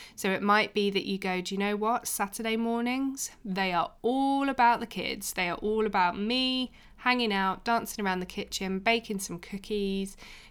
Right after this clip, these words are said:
going to the playground. And then when I get back in, the afternoon is about me and my work." And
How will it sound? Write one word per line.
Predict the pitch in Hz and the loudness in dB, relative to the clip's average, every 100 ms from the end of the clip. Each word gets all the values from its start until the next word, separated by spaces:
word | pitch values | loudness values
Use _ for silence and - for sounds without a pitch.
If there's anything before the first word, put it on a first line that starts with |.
| - | -2
going | 240 233 208 | 2 4 4
to | 196 | -2
the | 190 | -6
playground. | - 185 175 175 175 170 175 175 - - - - - | -4 -2 0 2 4 4 0 -4 -10 -20 -20 -12 -2
And | 190 190 | 0 2
then | 180 190 | 2 2
when | 240 | 2
I | 233 | 2
get | - - | 0 -2
back | 165 - | -4 -4
in, | 180 175 175 175 - - 262 | -4 -2 -4 -6 -14 -20 -6
the | 196 180 | 0 2
afternoon | 175 - 185 180 | 0 -2 -4 -4
is | 175 | -4
about | 170 170 - | -2 -2 0
me | 175 165 165 170 - | -2 -4 -4 -8 -8
and | 180 | -6
my | 165 | -4
work." | 156 - - - - _ _ _ - _ - | -2 -2 -2 -6 -20 _ _ _ -20 _ 2
And | 240 240 | 4 4